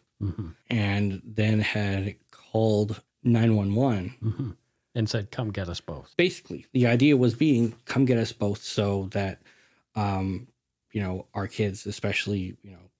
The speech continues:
Speaker 2: my sister and her son,
Speaker 1: Yeah.
Speaker 2: wouldn't walk in and see all this.
Speaker 1: Yeah.
Speaker 2: But inadvertently, she ended up saving her own life.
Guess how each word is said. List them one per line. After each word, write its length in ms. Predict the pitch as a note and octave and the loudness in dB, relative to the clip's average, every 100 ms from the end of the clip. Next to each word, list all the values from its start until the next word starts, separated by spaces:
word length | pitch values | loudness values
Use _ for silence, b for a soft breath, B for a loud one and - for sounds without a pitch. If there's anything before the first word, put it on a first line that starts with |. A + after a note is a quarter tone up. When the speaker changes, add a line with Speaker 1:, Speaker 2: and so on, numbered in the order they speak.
| _ _ | _ _
Speaker 2:
my 140 | G2+ | -4
sister 420 | F#2+ G2+ - G2+ F#2 | -2 -4 -4 -4 -2
and 380 | G2+ F#2 F#2 - | -4 -4 -6 -10
her 160 | - G#2+ | -4 -2
son, 340 | - C#3 F#2+ - _ _ _ - | 0 0 -2 -10 _ _ _ -8
Speaker 1:
Yeah. 260 | F2 D2 - | -8 -8 -4
Speaker 2:
wouldn't 380 | A#2 A#2+ A2+ A2+ | 2 6 6 4
walk 300 | A2+ G#2 - | 2 0 0
in 160 | G#2 F#2+ | -2 0
and 180 | F2+ F#2+ _ _ - | -4 -8 _ _ -4
see 160 | - | 2
all 140 | F#3 G#2 | 2 2
this. 320 | - - _ - | -6 -20 _ -6
Speaker 1:
Yeah. 340 | F#2+ C#2+ C2+ - _ _ _ | -6 -6 -14 -18 _ _ _
Speaker 2:
But 320 | B2 A2+ A2 | -4 0 2
inadvertently, 920 | C3 B2 A2 E3+ E3 A#2+ F#2 A2 F#3+ _ _ _ _ _ | 4 4 6 4 4 0 -2 -6 -6 _ _ _ _ _
she 600 | - - A2 G#2 G#2+ G2+ - _ _ _ _ _ _ | -6 0 2 2 0 -4 -12 _ _ _ _ _ _
ended 240 | G#2+ G#2 G#2+ | 0 0 0
up 200 | G2+ - _ _ _ _ | -4 -8 _ _ _ _
saving 320 | - G#2 G2 | -4 -2 0
her 100 | F#2+ | -2
own 120 | F#2 G#2 | 0 2
life. 340 | B2+ - _ | 0 -2 _